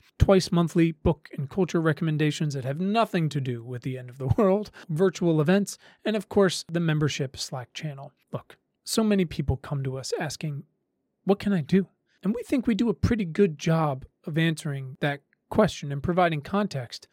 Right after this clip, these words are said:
for the answer. But the best answers and the best perspective really come from the community, a wide-ranging community. And we would love for you to be a part of it, to feel supported yourself, and to contribute to discussions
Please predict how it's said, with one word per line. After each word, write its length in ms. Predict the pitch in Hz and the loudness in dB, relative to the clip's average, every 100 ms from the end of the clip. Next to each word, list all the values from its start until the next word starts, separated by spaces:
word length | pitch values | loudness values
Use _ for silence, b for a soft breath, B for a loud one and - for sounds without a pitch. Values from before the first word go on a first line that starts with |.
| _ _ _ - | _ _ _ -12
for 240 | - 156 | -2 0
the 160 | 143 143 | 0 -2
answer. 360 | 113 - 160 _ - | -4 -12 -18 _ 0
But 120 | - | 2
the 60 | |
best 300 | 196 262 - | 4 4 4
answers 420 | 170 139 170 165 190 | 0 -2 -2 -4 -2
and 100 | 175 | -4
the 60 | |
best 440 | 156 180 160 - - _ - | 0 0 -2 -6 -18 _ -8
perspective 580 | 160 - 175 - 147 185 | -6 -4 -6 -6 -8 -4
really 240 | 208 190 | -2 -4
come 300 | - 175 165 | -4 -6 -6
from 340 | - 139 135 - | -6 -8 -8 -6
the 80 | 156 | -6
community, 540 | - 147 151 139 131 | -2 0 0 -4 -10
a 140 | - 151 | -12 -12
wide-ranging 760 | 151 143 170 160 160 151 143 | -10 -8 -10 -8 -6 -4 -6
community. 560 | 131 143 127 120 123 113 b b b | -6 -8 -8 -8 -12 -16 b b b
And 100 | 175 | -2
we 120 | 190 | 0
would 140 | 190 160 | 0 2
love 240 | 160 160 | 2 0
for 100 | - | -2
you 460 | 151 139 143 135 135 _ _ _ _ - | -4 -2 -2 -2 -6 _ _ _ _ -2
to 80 | |
be 120 | 143 127 | 0 0
a 60 | |
part 260 | - 135 123 | -2 -10 -12
of 80 | - | -16
it, 140 | - - | -16 -4
to 100 | 170 | -4
feel 500 | - 208 240 175 - | 2 2 4 0 -4
supported 500 | - 170 139 143 131 131 | -4 -2 -2 -2 -6 -8
yourself, 440 | 135 - 175 - b b b | -8 -6 -6 -8 b b b
and 120 | 190 | -4
to 60 | 196 | -2
contribute 600 | 226 220 269 359 156 _ - | -2 -2 -4 -4 -10 _ -10
to 280 | - 165 147 | 0 2 2
discussions 680 | 143 - 165 131 147 127 | 0 -2 -2 -2 -6 -12